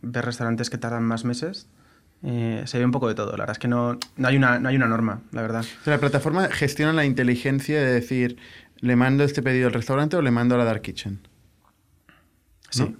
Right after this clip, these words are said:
Speaker 2: En base a dónde está la, el, el cliente.
Speaker 1: Sí.
Speaker 2: O la saturación, la capacidad de la
Speaker 1: Sí, el algo-,
Speaker 2: tienda.
Speaker 1: el algoritmo de cada plataforma es distinta, pero si tuviese que decirte, pues, parámetros generales, pues, utilizan,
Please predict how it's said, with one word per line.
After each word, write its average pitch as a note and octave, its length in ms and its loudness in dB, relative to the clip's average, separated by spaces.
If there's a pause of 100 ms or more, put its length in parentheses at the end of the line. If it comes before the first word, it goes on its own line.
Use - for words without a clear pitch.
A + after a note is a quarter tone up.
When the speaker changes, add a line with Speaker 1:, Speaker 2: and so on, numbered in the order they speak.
Speaker 2:
En A2+ 140 -2
base A2+ 220 0
a - 20 2
dónde B2 180 4
está A#2+ 160 0
la, A#2+ 320 0
el, G#2+ 300 -2
el G#2+ 100 -4
cliente. G#2 380 -2 (380)
Speaker 1:
Sí. - 240 -2
Speaker 2:
O C#3+ 140 6
la C#3+ 160 4
saturación, B2 920 -2 (180)
la B2+ 120 -4
capacidad A#2 440 0
de C3 140 2
la A2+ 280 2
Speaker 1:
Sí, - 160 0
el C3+ 100 6
algo-, B2+ 160 6
Speaker 2:
tienda. C3+ 140 2
Speaker 1:
el C3 120 2
algoritmo C#3 380 2
de D3+ 60 0
cada C#3+ 160 2
plataforma C3+ 400 0
es C3 60 0
distinta, D3 680 -2 (200)
pero A#2 440 0
si A#2+ 140 -4
tuviese A#2 260 -4
que C3 80 -2
decirte, B2 800 -4
pues, - 340 -12 (260)
parámetros A#2+ 380 -2
generales, C3 360 0
pues, A2 140 -8
utilizan, A2+ 540 -4